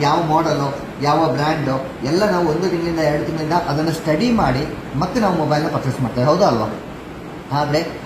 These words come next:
how to use the mobile ಅಂತ ಹದಿನೈದು ಪಾಯಿಂಟು ನೈಂಟಿ ನೈನ್ ಪಾಯಿಂಟ್ ನೈನ್ ಪರ್ಸೆಂಟ್ ಜನ ಅದನ್ನು ಪರಿಚಯ ಮಾಡಿರೋದಿಲ್ಲ.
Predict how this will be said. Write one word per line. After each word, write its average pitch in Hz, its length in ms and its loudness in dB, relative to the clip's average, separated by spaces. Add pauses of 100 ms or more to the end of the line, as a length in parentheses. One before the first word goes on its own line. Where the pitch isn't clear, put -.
(120)
how 180 140 4
to 214 140 -2
use 220 260 4
the 190 100 2
mobile 156 340 2
ಅಂತ 151 140 0
ಹದಿನೈದು 180 640 0
ಪಾಯಿಂಟು 151 340 0
ನೈಂಟಿ 165 420 0
ನೈನ್ 190 240 -2
ಪಾಯಿಂಟ್ 147 260 2
ನೈನ್ 147 200 -2
ಪರ್ಸೆಂಟ್ 147 280 -2
ಜನ 151 100 0
ಅದನ್ನು 143 540 0 (160)
ಪರಿಚಯ 156 280 0
ಮಾಡಿರೋದಿಲ್ಲ. 104 460 0